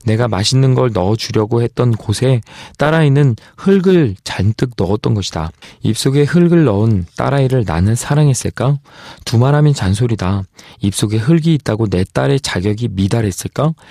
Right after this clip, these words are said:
말도 안 된다. 입속에 흙을 물고 있도록 계속 그대로 두었을까? 천만의 말씀, 나는 딸을 있는 그대로 사랑했다. 그러나 그대로 둘 수 없었다.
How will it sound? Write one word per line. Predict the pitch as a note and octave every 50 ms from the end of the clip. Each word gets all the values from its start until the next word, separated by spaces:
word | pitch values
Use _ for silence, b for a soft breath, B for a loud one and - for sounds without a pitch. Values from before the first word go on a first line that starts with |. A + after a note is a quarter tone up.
| B B -
말도 | - D#2+ F#2 F#2+ A2+ C#3
안 | B2+ A2
된다. | G2 F2+ F#2 G2 G2 G2 G2 G2 B B B B B B B -
입속에 | B2 C3 - - E3 E3+ F3
흙을 | E3 F#3+ F#3+ F#3 F#3 F#3+ F3+
물고 | C#3+ A2 G#2+ A2+ A#2+ D3 C#3+
있도록 | C3+ - _ - A#2+ A#2+ B2 B2+ - -
계속 | - - - G2+ - - B2 - _ -
그대로 | - G2+ F2+ G2+ G#2 A2 A2+
두었을까? | - - - F#2 G2 - - F#2 - - - C3+ C3 - _ B B B B B B B B
천만의 | - - - E3 E3 E3+ F3 E3+
말씀, | C3+ F#2 E2 D#2+ - - G2 F#2 F2 B B B B B B -
나는 | D#2+ E2 F2 G2 A2
딸을 | - C3 C3+ C#3+ D3+ C#3
있는 | A2+ F#2+ G2 G#2+ A#2+ A#2+
그대로 | G#2+ G2+ - G#2+ G#2+
사랑했다. | A2+ - - C#3 D3 D3 C3 G#2+ - - - F2 E2 E2+ b b b -
그러나 | - - G#2+ F#2+ F#2 G#2+ A#2+ C3 A2+ G2 B B B B B B _
그대로 | - C3+ B2+ F3 E3+ F3+
둘 | D3+ C3+ B2+
수 | B2 - -
없었다. | C3+ - - - - - - F#2+ F#2+ G2